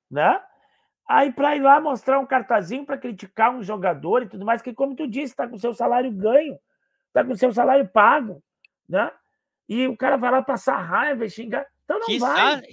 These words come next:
Speaker 2: quiçá vai ver.
Speaker 1: Vai ver um filme, vai pro cinema, vai sair com a família, vai fazer outra coisa, não vê o futebol, né? Então, tu vem lá pra criticar. Uma vez eu fui num, num jogo, quando começaram a,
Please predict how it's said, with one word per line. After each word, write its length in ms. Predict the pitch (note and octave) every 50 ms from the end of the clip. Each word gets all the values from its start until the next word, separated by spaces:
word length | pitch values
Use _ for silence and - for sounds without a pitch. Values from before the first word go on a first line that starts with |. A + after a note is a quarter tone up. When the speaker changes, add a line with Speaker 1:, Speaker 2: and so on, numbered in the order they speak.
| - - _
Speaker 2:
quiçá 420 | - A3 B3 - - - G3 A#3+
vai 180 | C#4+ E4+ F4+ E4+
ver. 320 | F3 E3 E3+ A#3 C4+ - _ _ _ _ _ _ _ _ _ _ _ _ _ -
Speaker 1:
Vai 160 | G#3 C#4+ C#4
ver 160 | C4 D#4 -
um 100 | G4+ D4+
filme, 400 | - - A#3+ C4 D4+ D#4+ D#4 C4
vai 180 | F#3+ F3 G#3+ A#3
pro 100 | A3 G3
cinema, 520 | - - A#3+ F#3+ F#3 A3 C4 C4+ B3 A#3+
vai 200 | F3 F#3 G3+ G#3+ -
sair 200 | - A#3+ B3+ A#3
com 80 | C4
a 60 | A#3
família, 480 | F3+ A3 G3 E3+ D#3+ F3+ A3 A#3+ A#3 G#3+
vai 140 | F#3+ F#3+ F#3
fazer 200 | G3+ G#3 G3+ A3+
outra 200 | A3 B3 B3 G3+
coisa, 200 | A3+ A#3+ A#3+ B3
não 160 | D#4 D#4+ D4+
vê 160 | A3 A#3 C#4
o 120 | F4 F4 C4+
futebol, 460 | - _ - E3+ D#3 C#3 - - _ _ _ _ _ _ _ _ _ _ _ _ _ _ _ -
né? 300 | - D3+ F#3 D4 E4+ - _ _ _ _ _ _ _ _ _ _ _ _ _ _
Então, 600 | - F3+ F3 - A#3+ C4 C#4+ D4+ D#4+ E4 D4+ B3+ F#3+
tu 160 | - A#3 A3+
vem 180 | A#3 C4+ C#4 D#4
lá 160 | D4+ C#4+ C#4
pra 140 | - C4 A#3
criticar. 640 | F#3+ A3 G#3 F3+ - - - G#3 G#3+ A#3 - - - _ _ _ _
Uma 100 | - F3
vez 240 | F3 G3 A#3 B3 A#3
eu 100 | C4 G3+
fui 280 | D#3 F3 A#3 A#3+ A#3 G#3+
num, 340 | G3+ F#3+ F#3 F3 E3+ F3
num 240 | F3 G3 G3 F#3+ E3+
jogo, 460 | C#3 D3 F#3+ G#3+ B3 C4 A#3+ C4 _ _ _ _ _ _ _ _ _ _ _ _ _ _ -
quando 240 | E3+ G#3 A3+ A3
começaram 600 | G#3 - A3 G#3 G3+ F#3 - G#3+ G#3+ A3+ A#3 A3 G#3
a, 80 | G3